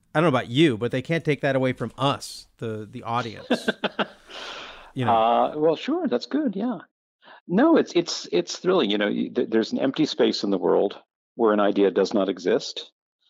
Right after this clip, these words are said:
Speaker 2: And then, uh, someone like Henry comes along and he fills that empty space with an idea that he sort of, he took some yeast, you know, from the, from the ether, and he built a thing out of it. And then we all got to work on it.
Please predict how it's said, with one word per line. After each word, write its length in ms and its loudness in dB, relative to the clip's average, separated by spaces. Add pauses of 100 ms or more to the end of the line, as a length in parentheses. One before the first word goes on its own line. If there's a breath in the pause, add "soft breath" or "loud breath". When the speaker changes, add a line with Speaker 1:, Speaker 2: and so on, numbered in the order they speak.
(320)
Speaker 2:
And 300 0
then, 440 0 (180)
uh, 440 2
someone 280 -2
like 140 -2
Henry 220 -2
comes 220 -8
along 320 -2
and 80 -6
he 80 -8
fills 280 0
that 100 0
empty 240 -6
space 600 -2 (300)
with 300 -2
an 80 0
idea 360 0
that 140 -6
he 80 -6
sort 200 0
of, 140 0 (220 soft breath)
he 120 -6
took 180 0
some 160 0
yeast, 480 0 (160)
you 120 -4
know, 140 -2
from 260 -6
the, 300 -6
from 180 -4
the 60 -2
ether, 460 -2 (520 loud breath)
and 80 -4
he 60 2
built 240 2
a 60 -8
thing 260 0
out 140 0
of 100 0
it. 160 0 (460 soft breath)
And 100 -4
then 80 0
we 80 4
all 140 4
got 140 0
to 60 0
work 260 2
on 160 2
it. 200 -4